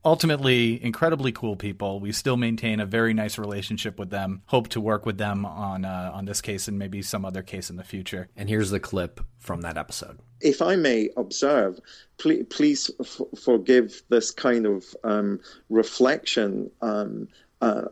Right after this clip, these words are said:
Speaker 3: I don't know if, if you were expecting it, but I, I did think initially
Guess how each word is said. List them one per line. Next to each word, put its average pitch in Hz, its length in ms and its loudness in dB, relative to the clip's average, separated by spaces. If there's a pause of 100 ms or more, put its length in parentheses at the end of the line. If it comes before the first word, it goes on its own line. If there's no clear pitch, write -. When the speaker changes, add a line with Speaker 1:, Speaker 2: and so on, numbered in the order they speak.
Speaker 3:
I 113 160 2
don't 127 240 4
know 110 260 6 (100)
if, 113 320 0 (100)
if 113 300 0
you 120 120 4
were 104 100 8
expecting 170 560 0
it, - 140 -4
but - 120 0
I, 143 300 0
I 185 80 4
did 202 300 2
think 160 340 -2
initially 131 720 -2